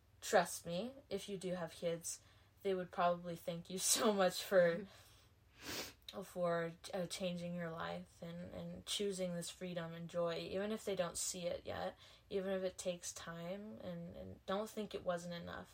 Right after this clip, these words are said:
Speaker 1: Don't think that you should have done it differently. You're worthy of love, and you're worthy of a life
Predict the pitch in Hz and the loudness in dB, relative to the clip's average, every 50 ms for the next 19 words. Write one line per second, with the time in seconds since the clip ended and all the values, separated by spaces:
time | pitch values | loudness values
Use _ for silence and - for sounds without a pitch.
0 | - - - 175 175 185 - - 185 180 180 180 - - 196 185 185 - - - | -14 -10 -8 -6 -6 -8 -8 -4 -4 -2 -2 -4 -6 -6 -6 -4 -4 -6 -8 -12
1 | - - - - - - - - 185 185 - - 202 190 185 180 180 180 175 180 | -18 -16 -14 -12 -12 -12 -10 -6 -4 0 0 2 4 4 4 4 4 2 0 0
2 | 185 190 - 170 170 - - 175 170 - 175 170 170 175 170 175 180 175 165 165 | 0 0 0 -2 -2 -2 -6 -10 -10 -8 -8 -6 -6 -6 -4 -2 -4 -4 0 2
3 | 175 180 180 180 196 202 196 185 170 165 165 170 170 170 175 175 175 180 175 170 | 4 4 4 2 2 2 2 2 0 0 -2 0 0 0 0 -2 -4 -6 -6 -4
4 | 170 170 170 165 175 175 175 175 175 175 175 170 170 165 165 170 170 170 175 175 | -2 -4 -2 -2 0 0 0 0 -2 -2 -4 -4 -4 -6 -4 -2 0 0 0 -2